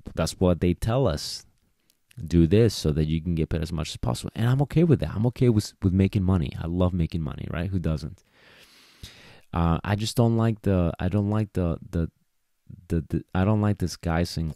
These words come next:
l-, language. So, um, you know, just call it a webinar. <laughs> You know, don't call it a master class. That's, like, a very popular,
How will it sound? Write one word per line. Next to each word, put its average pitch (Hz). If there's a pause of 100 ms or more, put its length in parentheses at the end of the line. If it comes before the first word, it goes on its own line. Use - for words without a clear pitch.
l-, 71
language. 78 (1500)
So, 87
um, 80 (680)
you 107
know, 87
just 92
call 87
it 98
a 85
webinar. 82
<laughs> - (1700)
You 90
know, 80
don't 92
call 92
it 85
a 80
master 76
class. -
That's, 80
like, 87
a 80
very 82
popular, 78